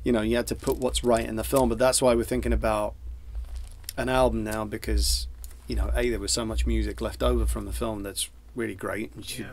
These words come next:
Speaker 1: see the light of day.
Speaker 2: Well, that'd be great. That's a great
Speaker 1: Um,
Speaker 2: idea.
Speaker 1: you know, and people are still writing. It's just a subject that sort of continues to
Speaker 2: Right.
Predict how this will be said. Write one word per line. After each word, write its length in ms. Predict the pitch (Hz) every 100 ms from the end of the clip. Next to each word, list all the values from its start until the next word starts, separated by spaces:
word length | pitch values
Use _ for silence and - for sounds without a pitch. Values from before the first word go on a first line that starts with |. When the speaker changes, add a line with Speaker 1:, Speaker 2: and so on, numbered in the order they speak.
| 127
Speaker 1:
see 180 | - 104
the 80 | 98
light 220 | 101 104
of 60 | 98
day. 260 | 98 110 - - - -
Speaker 2:
Well, 80 | 135
that'd 60 | -
be 120 | 151
great. 360 | - - - -
That's 120 | -
a 40 |
great 240 | 117 117 113
Speaker 1:
Um, 260 | 113 113 113
Speaker 2:
idea. 180 | - -
Speaker 1:
you 120 | 117
know, 200 | 117 113
and 140 | 123 117
people 280 | 127 147 147
are 40 |
still 260 | 143 160 147
writing. 440 | 120 143 175 104
It's 180 | 101 110
just 220 | 131 107
a 20 | -
subject 440 | - 110 107 90
that 160 | 107 101
sort 180 | 117
of 60 | 98
continues 580 | 104 98 113 113 104 -
to 260 | - 104 95
Speaker 2:
Right. 220 | 123 120